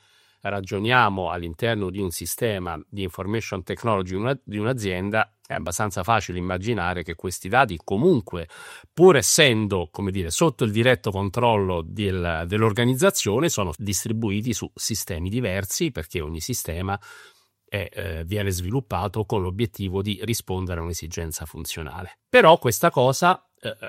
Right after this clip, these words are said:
non basta, perché poi ogni concetto complesso, benché, come dicevo, abbia delle caratteristiche in quanto tali, vive calato in un contesto specifico e questo contesto determina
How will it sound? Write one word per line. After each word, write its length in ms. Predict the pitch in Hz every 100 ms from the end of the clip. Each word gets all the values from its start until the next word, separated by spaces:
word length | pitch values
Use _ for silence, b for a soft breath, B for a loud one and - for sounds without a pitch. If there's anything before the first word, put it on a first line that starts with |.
| -
non 220 | 135 113
basta, 520 | 160 123 - - 98
perché 320 | 113 98 175
poi 400 | - 127 127 117 -
ogni 500 | 139 170 165 131 -
concetto 640 | - 113 107 262 254 -
complesso, 920 | 104 113 127 127 98 - - 131 143 _ _
benché, 560 | - 104 92 92 156 131
come 220 | 107 101
dicevo, 440 | 95 92 127 95 110
abbia 240 | 107 101
delle 220 | 90 90
caratteristiche 720 | 87 90 87 104 113 - 90
in 120 | 92
quanto 320 | 90 101 110 175
tali, 340 | 110 98 107
vive 580 | 101 208 156 95 92 - _
calato 400 | - 107 143 175
in 80 | 104
un 100 | 98
contesto 580 | - 101 117 117 - -
specifico 800 | - - - - 170 - 82 80 - b b b b b b -
e 200 | 131 -
questo 380 | 214 233 -
contesto 800 | 123 127 123 147 107 - - 135
determina 1000 | 139 135 - 147 190 185 185 185 180 185